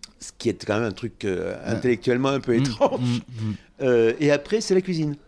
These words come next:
Speaker 2: Mm.
Speaker 1: Mais alors, moi, je pousse le bous-, le, l'histoire un peu plus loin.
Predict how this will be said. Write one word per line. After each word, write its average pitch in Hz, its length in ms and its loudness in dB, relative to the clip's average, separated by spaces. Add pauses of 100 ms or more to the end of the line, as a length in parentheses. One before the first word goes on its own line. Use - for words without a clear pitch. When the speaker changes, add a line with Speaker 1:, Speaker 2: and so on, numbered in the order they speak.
Speaker 2:
Mm. 110 160 -6 (440)
Speaker 1:
Mais 190 440 4 (320)
alors, 107 260 -4
moi, 165 160 0
je 190 100 -4
pousse - 240 -8
le 147 60 -4
bous-, 139 360 -8
le, 120 320 -6
l'histoire 120 420 -4
un 113 40 -4
peu 107 80 -6
plus 120 100 -12
loin. 214 180 -4